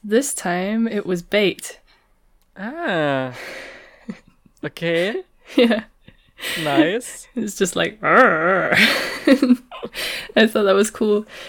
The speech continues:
Speaker 1: Um, and it made me want to know who does the animal voices, actually. Um, and I was hoping, or I'd assumed that it was, uh,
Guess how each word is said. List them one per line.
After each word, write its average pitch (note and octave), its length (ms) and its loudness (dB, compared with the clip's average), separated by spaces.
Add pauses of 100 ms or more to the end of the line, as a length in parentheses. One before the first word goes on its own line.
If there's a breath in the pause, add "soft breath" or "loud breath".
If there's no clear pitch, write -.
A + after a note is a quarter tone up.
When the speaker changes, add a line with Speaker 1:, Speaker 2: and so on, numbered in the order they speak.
(140 loud breath)
Speaker 1:
Um, F#3 640 2
and F#3+ 120 0
it F#3 120 -2
made G3+ 280 4
me G3+ 500 2
want G3 280 4
to - 100 -2
know F#3+ 300 2
who F#3 580 0
does A3+ 460 0
the G3+ 120 0
animal F3+ 360 -2
voices, F3 420 -2
actually. F3 580 -6 (440 loud breath)
Um, F#3 320 -2
and F#3 120 -2
I F#3 60 2
was G#3 220 -2
hoping, B3 800 0 (560)
or F#3+ 300 4
I'd F#3 220 2
assumed G#3 720 0
that - 200 -8
it F3 80 -10
was, F#3 440 -4
uh, F3 460 -6